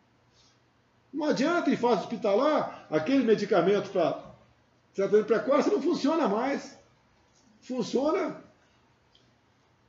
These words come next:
por experimentação, né, por amostragem, e eu tomei, e se pegar o vírus, vou tomar de novo? Né?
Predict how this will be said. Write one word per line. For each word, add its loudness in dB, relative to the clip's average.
por 10
experimentação, 4
né, 0
por 4
amostragem, 0
e 0
eu 8
tomei, 4
e 12
se 8
pegar 8
o 8
vírus, 2
vou 10
tomar 8
de 6
novo? 6
Né? -10